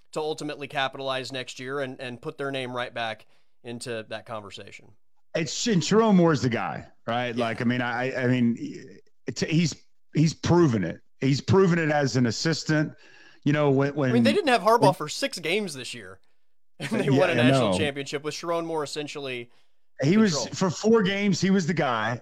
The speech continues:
Speaker 2: Uh,
Speaker 1: Yeah.
Speaker 2: you know, that those first three, he was the U N L V, and then obviously Penn State, Maryland, and Ohio State. Tho-,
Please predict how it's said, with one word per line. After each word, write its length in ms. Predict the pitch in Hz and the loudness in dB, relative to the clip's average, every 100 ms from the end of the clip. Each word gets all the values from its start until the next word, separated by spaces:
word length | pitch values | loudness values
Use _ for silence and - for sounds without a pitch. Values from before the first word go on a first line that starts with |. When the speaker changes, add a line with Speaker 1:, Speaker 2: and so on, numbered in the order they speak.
| - | -4
Speaker 2:
Uh, 60 | |
Speaker 1:
Yeah. 140 | 131 135 | -2 0
Speaker 2:
you 140 | 156 | 2
know, 120 | 165 | 4
that 200 | 156 147 | 2 0
those 240 | 165 147 - | 0 0 2
first 400 | 185 185 - - | 2 2 0 0
three, 280 | 160 165 165 | 2 4 4
he 60 | |
was 100 | 160 | 4
the 80 | 127 | 2
U 160 | 127 165 | 4 4
N 60 | |
L 140 | 170 160 | 4 2
V, 520 | 147 151 151 147 143 | 2 4 2 2 2
and 120 | 127 | 2
then 120 | 135 | 2
obviously 500 | 131 123 135 127 131 | 2 0 0 0 0
Penn 260 | 120 139 135 | 2 4 2
State, 300 | - 135 120 | 0 -2 2
Maryland, 560 | 123 127 123 117 110 98 - - - - | 2 2 2 2 2 0 -10 -20 -20 -6
and 100 | 123 | 0
Ohio 360 | 117 123 131 110 | 2 2 0 -2
State. 500 | - 151 143 117 - - - - | -2 -2 -2 -4 -8 -20 -16 0
Tho-, 200 | 143 | 2